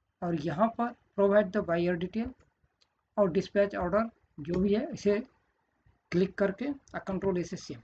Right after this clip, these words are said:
कर लेना है। अब आप जैसे ही यहाँ पे इसे click करिएगा, आपने जो भी sale order ले रखा था पहले, वो वाला option आपके पास order number आ जाएगा। इसे आपको enter करके save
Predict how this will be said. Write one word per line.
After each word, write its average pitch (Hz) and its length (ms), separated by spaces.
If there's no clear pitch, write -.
कर 135 100
लेना - 200
है। - 180
अब 208 120
आप 196 180
जैसे 185 260
ही 220 80
यहाँ 190 280
पे 202 60
इसे 185 180
click 180 300
करिएगा, 165 420
आपने 185 320
जो 190 200
भी 214 120
sale 208 220
order 180 220
ले 175 180
रखा 165 220
था 156 160
पहले, 156 260
वो 240 140
वाला 190 280
option 180 240
आपके 170 240
पास 220 280
order 170 180
number 160 240
आ 151 100
जाएगा। 165 440
इसे 185 180
आपको 170 280
enter 160 240
करके - 240
save 131 220